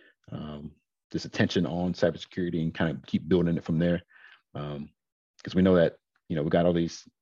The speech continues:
like, the, the future warfare is gonna be, like, cyber. And I think a lot of things are gonna be, um, less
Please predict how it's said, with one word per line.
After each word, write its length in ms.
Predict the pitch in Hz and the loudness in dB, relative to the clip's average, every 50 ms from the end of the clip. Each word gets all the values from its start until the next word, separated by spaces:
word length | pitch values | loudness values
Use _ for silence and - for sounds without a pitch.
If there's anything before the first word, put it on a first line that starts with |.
| _ _ _ _ _ _ - | _ _ _ _ _ _ 0
like, 300 | 95 87 82 78 - - | 0 2 0 0 0 2
the, 320 | 98 90 85 82 80 76 | 4 6 6 4 4 2
the 80 | - 78 | 0 0
future 300 | - - 151 - - 107 | 2 2 2 4 4 6
warfare 340 | 92 110 113 110 - - 98 | 6 8 6 6 6 6 4
is 140 | 95 90 - | 4 4 4
gonna 120 | 101 95 | 4 4
be, 220 | 85 98 92 87 | 4 4 2 2
like, 160 | 90 82 80 - | 2 0 -2 -4
cyber. 460 | - - 85 92 101 85 85 82 82 - _ _ _ _ | -4 -6 -4 -4 -4 -4 -6 -8 -10 -12 _ _ _ _
And 100 | - - | -8 -8
I 20 | 80 | -6
think 160 | - 85 78 | -4 -2 0
a 40 | 85 | 2
lot 140 | 87 87 85 | 2 2 2
of 100 | 87 - | 0 -2
things 200 | - 85 85 85 | -2 -2 -2 -2
are 40 | 85 | -2
gonna 140 | 87 87 82 | -2 -2 -2
be, 380 | 78 82 82 80 80 82 - _ _ - | 0 0 0 0 -2 -4 -6 _ _ -14
um, 380 | - 80 80 80 80 78 78 85 - _ _ _ _ | -10 -8 -8 -6 -6 -8 -8 -12 -14 _ _ _ _
less 260 | - 90 95 90 - | 0 0 2 2 2